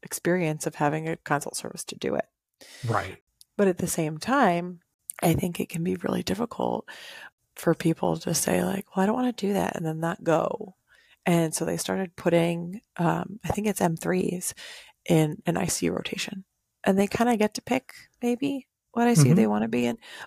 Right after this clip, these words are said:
Speaker 1: but they're enrolling it now into med school rather than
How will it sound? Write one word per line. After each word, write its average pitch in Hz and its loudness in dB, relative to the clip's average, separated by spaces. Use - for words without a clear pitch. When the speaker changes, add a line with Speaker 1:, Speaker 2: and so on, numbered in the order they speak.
Speaker 1:
but 190 2
they're 170 6
enrolling 160 0
it 170 -6
now 160 2
into 165 -2
med 156 0
school - -4
rather - -4
than 58 -4